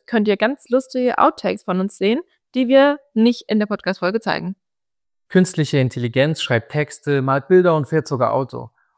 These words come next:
Speaker 2: Und viele von uns fragen sich, wann übernimmt die K I meinen Job?
Speaker 1: Aber drehen wir das Ganze doch mal um.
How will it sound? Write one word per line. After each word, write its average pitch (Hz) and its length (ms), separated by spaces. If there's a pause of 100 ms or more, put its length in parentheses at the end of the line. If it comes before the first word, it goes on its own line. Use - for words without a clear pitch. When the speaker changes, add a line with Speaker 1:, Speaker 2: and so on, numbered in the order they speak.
Speaker 2:
Und 139 160
viele 185 220
von 180 180
uns 170 180
fragen 160 280
sich, 160 360 (140)
wann 151 160
übernimmt 156 380
die 147 80
K 156 160
I 156 260
meinen 175 240
Job? 113 220 (580)
Speaker 1:
Aber 220 180
drehen 247 280
wir 247 80
das 202 120
Ganze 180 220
doch 165 140
mal 175 100
um. 151 240